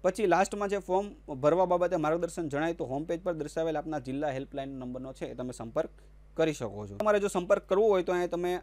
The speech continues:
અહીંયા હેલ્પલાઇનની અંદર અહીંયા આવશો તો અહીંયા તમને તમામ જિલ્લાનું છે એ લિસ્ટ અહીંયા મળી જશે. તમારો જે પણ જિલ્લો હોય એમાં તમે એ હેલ્પલાઇન નંબરનો કોન્ટેક્ટ કરી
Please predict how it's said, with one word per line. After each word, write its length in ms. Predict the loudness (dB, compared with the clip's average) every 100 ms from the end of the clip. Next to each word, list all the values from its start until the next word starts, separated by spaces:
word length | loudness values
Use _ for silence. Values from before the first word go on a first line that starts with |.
| -6
અહીંયા 200 | -6 -4
હેલ્પલાઇનની 560 | -4 -2 0 -2 -2
અંદર 200 | -2 0
અહીંયા 220 | 0 -2 0
આવશો 420 | -2 0 -4 -6 -12 -20 -20 -20 -20 -20 -20 -20 -20 -20 -20 -20 -20 -20 -8 4
તો 60 |
અહીંયા 220 | 4 4
તમને 160 | 0 -2
તમામ 300 | 0 0 0
જિલ્લાનું 400 | -2 -2 -2 -4
છે 120 | -6
એ 160 | -4 -2
લિસ્ટ 280 | -4 -6 -8
અહીંયા 220 | -8 -10 -14 -8
મળી 260 | -2 0 0
જશે. 240 | -2 -4
તમારો 260 | -6 -6 -6
જે 120 | -6
પણ 180 | -6 -6
જિલ્લો 240 | -4 -2
હોય 220 | 0 -2 -4 -18 -8
એમાં 180 | -4 -2
તમે 240 | -2 -4
એ 40 | -4
હેલ્પલાઇન 340 | -4 -4 -6
નંબરનો 380 | -4 -6 -6 -8
કોન્ટેક્ટ 440 | -8 -8 -8 -6
કરી 280 | -4 -4 -6